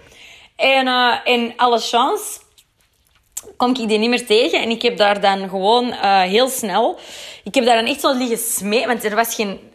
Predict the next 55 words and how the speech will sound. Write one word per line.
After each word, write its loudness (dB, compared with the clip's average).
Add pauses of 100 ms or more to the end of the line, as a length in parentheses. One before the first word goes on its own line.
Snap -4
je? -2
Ik -4
had -2
geen -4
ticket -6
voor -4
de -4
bus, -4
ik -12
had -4
geen -6
geld 0
voor -4
de -6
bus. -2 (420)
Ik -8
had 0
niks, -2
hè, -4
dus -4
ik -6
heb -4
daar 0
echt -4
zo 2
liggen 0
smeken 0
aan 2
die -2
buschauffeur 0
om 0
mij -4
mee 0
op -2
de 0
bus -4
te -6
pakken, 0
dat 0
ik -6
die 2
zou 2
betalen 0
als -4
we -6
terug -4
in -2
de -6
stad -4
waren. 2
Uiteindelijk 0
met -6
mijn -4 (260)
gebrekkig 0